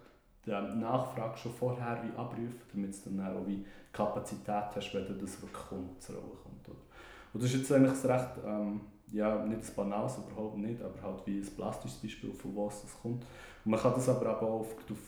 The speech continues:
Wissensarbeit abbrechen, also eben Haar-, Haararbeit, so wie du sie erlebst. Und was ist jetzt der Pain? Wieso sollte das jetzt relevant sein für Haar?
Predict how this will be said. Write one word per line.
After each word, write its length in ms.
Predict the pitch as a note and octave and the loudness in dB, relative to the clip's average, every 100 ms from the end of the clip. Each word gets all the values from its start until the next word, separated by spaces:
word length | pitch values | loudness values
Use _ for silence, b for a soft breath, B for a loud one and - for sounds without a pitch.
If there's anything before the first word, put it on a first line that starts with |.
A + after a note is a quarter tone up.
| - A#2 | -10 0
Wissensarbeit 920 | A#2+ - A2 G2+ G#2 G2+ - G2 - | 2 2 -2 -2 -2 -2 0 -2 -2
abbrechen, 920 | G2 G2 - F#2+ - - F#2+ - - - | -4 -4 -6 -6 -6 -8 -8 -8 -8 -8
also 200 | F#2 G2 | -8 -6
eben 320 | F#2 F#2+ - | -8 -6 -6
Haar-, 380 | F#2+ F#2+ F#2+ - - B B B - | -4 -4 -4 -6 -16 B B B 4
Haararbeit, 800 | A2 A2 G#2 G#2 G2+ G2 F#2+ - | 6 8 6 4 4 0 -2 -2
so 180 | G2 | -4
wie 60 | G2 | -4
du 40 | |
sie 460 | - - - G2 F#2+ | -6 -10 -6 -6 -6
erlebst. 300 | - - - - - | -8 -10 -14 -12 2
Und 280 | A#2 A#2 - - - | 4 6 2 -10 -2
was 200 | A2+ D3 | 0 4
ist 80 | C#3+ | 4
jetzt 220 | D#3 - | 2 0
der 60 | - | -4
Pain? 400 | - C3+ B2 - | 6 6 6 2
Wieso 240 | G#2+ - B2 | 0 2 4
sollte 280 | B2+ B2+ | 6 4
das 120 | - - | 0 -6
jetzt 160 | - A2 | -8 -6
relevant 440 | G2+ G#2 G#2+ B2+ | -4 -2 -2 -4
sein 140 | A#2+ | -8
für 180 | - - | -10 -8
Haar? 300 | G#2+ A2+ A#2+ | -6 -4 -6